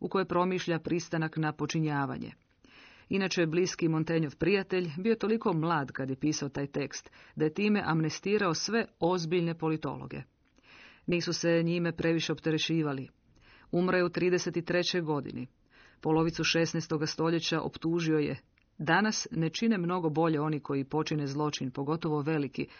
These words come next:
a da ga ne poprate lijepim riječima o javnom dobru i općem boljitku." Francuski antropolog Pierre Claster, koji je poginuo tisuću devetsto sedamdeset sedme godine u četrdeset trećoj godini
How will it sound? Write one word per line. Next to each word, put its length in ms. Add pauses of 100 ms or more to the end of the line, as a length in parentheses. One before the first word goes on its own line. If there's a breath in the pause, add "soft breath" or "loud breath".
(160 loud breath)
a 100
da 100
ga 180
ne 100
poprate 500
lijepim 400
riječima 520
o 60
javnom 440
dobru 340
i 160
općem 440
boljitku." 520 (1400 soft breath)
Francuski 500
antropolog 600
Pierre 360
Claster, 580
koji 200
je 60
poginuo 480
tisuću 360
devetsto 460
sedamdeset 540
sedme 360
godine 400
u 40
četrdeset 560
trećoj 320
godini 400